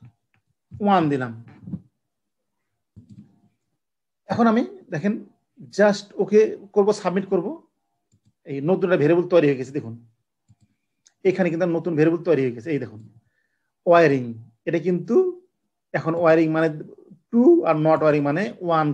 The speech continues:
সে ডিফল্টে নিয়ে নিছে। আগে ছিল string, এখন numeric হয়ে গেছে।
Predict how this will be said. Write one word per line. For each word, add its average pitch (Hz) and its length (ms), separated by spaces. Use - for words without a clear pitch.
সে 170 100
ডিফল্টে 143 360
নিয়ে 160 140
নিছে। - 180
আগে 156 200
ছিল 175 100
string, 247 240
এখন 165 140
numeric 226 380
হয়ে 151 140
গেছে। 143 140